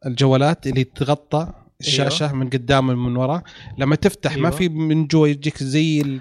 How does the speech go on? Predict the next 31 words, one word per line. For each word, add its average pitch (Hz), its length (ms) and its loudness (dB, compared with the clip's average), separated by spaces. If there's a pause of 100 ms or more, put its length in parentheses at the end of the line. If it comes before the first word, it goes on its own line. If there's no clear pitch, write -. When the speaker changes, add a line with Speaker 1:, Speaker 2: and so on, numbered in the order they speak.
Speaker 1:
طبقة 147 380 0
Speaker 2:
آه، - 20 -2
Speaker 1:
الفايبر 160 800 0
Speaker 2:
أيوة، - 20 -8
أيوة، 185 260 -8
أيوة، 170 320 -8
فهمت 175 140 -8
Speaker 1:
عشان 160 200 2
Speaker 2:
عليك. 123 120 -6
Speaker 1:
حماية. 170 340 2
Speaker 2:
أيوة، 220 100 -2
أيوة، 123 120 -12
فهمت. 143 180 -10 (140)
Speaker 1:
هذه 214 300 0
شاشة. 135 380 -6 (280)
Speaker 2:
يا، 143 140 4 (100)
يا. 120 220 -4 (400)
Speaker 1:
فلما 156 280 -2
تفتحها - 460 -4
يصير 196 180 -4
شاشة، 117 400 -6 (360)
وتوخر 151 720 -2
الجهاز 190 600 -2
يصير 170 240 0
ظهر 202 260 2
بعد 190 300 -2
شاشة 175 340 0
ثانية، 123 440 -2
فيصير 156 280 -6
عندك 180 180 -4
شاشتين 170 560 0